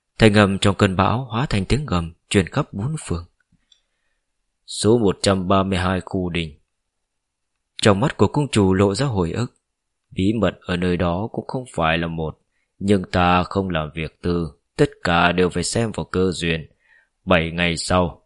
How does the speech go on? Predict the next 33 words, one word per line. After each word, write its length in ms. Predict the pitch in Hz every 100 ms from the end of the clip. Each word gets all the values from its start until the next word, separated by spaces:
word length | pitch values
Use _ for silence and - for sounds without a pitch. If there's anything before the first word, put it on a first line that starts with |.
| _
nếu 220 | - 101 123
trên 160 | - 131
người 260 | 104 95
hắn 320 | 80 95 143 147
còn 220 | 95 92
có 100 | -
vận 260 | 139 87 71
rủi, 360 | 78 78 71 - _ _ _ -
người 220 | 98 107
đi 140 | 107
thanh 260 | 107 139 139
trừ 260 | - 92 92
danh 180 | 104 101
tiếng 200 | 101 107
hắn 180 | 104 113
trấn 240 | 117 123
thủ 300 | 143 82 80
một 240 | 78 87 -
trăm 200 | 101 98
ba 140 | 101
mươi 140 | 101
hai 180 | 87 95
khu 260 | 92 95 92
đình, 240 | 85 80 - _ _ _
tùy 240 | - 104 107
ý 180 | 135 151
đổi 200 | 92 82
ngục 200 | 92 87
giam 220 | - 95
khác 320 | 90 139 151
là 120 | 90 82
được 240 | 82 -
rồi. 360 | 82 82 76